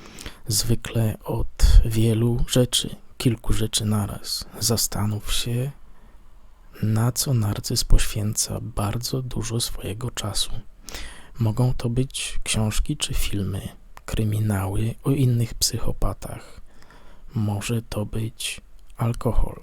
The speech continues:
papierosy, narkotyki czy inne używki, czy rzeczy, które dają mu tak zwany high. Wydzielają adrenalinę,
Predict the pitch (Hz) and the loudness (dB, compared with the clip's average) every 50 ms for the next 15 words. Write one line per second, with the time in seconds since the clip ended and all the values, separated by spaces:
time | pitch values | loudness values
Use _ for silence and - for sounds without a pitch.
0 | - - - - - - - - - - 107 - - 101 98 104 101 - - - | -18 -20 -20 -20 -20 -20 -14 -8 -6 -4 -2 0 0 0 0 0 -2 -2 -4 -6
1 | - - - - - - 110 101 101 104 - - - 113 - - 117 - - 110 | -6 -10 -12 -12 -12 -8 -6 -6 -6 -6 -6 -8 -8 -8 -6 -8 -8 -8 -10 -12
2 | - - - 123 120 117 120 120 117 120 117 113 113 110 104 - - - - 110 | -10 -6 -4 -4 -2 -2 0 0 0 0 0 0 -2 0 0 -2 -2 -2 -4 -10
3 | - - - - - - - - - - - - - - - - - - - 113 | -10 -12 -16 -18 -18 -20 -18 -18 -16 -16 -16 -16 -16 -16 -14 -12 -6 -2 0 0
4 | 104 104 117 120 - - - - - - - 120 117 113 113 113 113 120 - - | 2 2 2 0 0 -2 -8 -8 -8 -2 2 2 2 4 2 0 0 -4 -6 -12
5 | - - - - - - - - - - - - - - - - - - - - | -16 -16 -16 -16 -16 -18 -20 -20 -20 -20 -20 -20 -20 -20 -20 -20 -20 -16 -10 -8
6 | 113 110 - 104 104 107 104 104 104 110 - - 107 - - - 117 104 104 107 | -4 -2 0 2 2 2 2 2 0 0 0 -2 -2 -2 -2 0 2 2 2 2
7 | 98 - - - 107 95 - - - - - - - - - - - - - - | 4 2 2 2 2 -2 -4 -8 -12 -14 -12 -12 -12 -10 -12 -12 -12 -12 -12 -12
8 | - - - - - - - - - - - - - - - - - - - - | -14 -16 -16 -16 -16 -18 -18 -20 -18 -18 -18 -18 -20 -20 -20 -20 -18 -18 -16 -14
9 | - - 120 110 117 120 120 - 131 123 117 117 120 120 120 120 120 - - 123 | -10 -10 -6 -2 -2 0 0 2 2 2 4 4 4 4 2 2 0 0 -2 -2
10 | 113 113 - - 107 110 107 107 95 101 101 98 101 98 - | -2 -2 0 0 0 0 0 0 0 -2 -4 -6 -6 -8 -10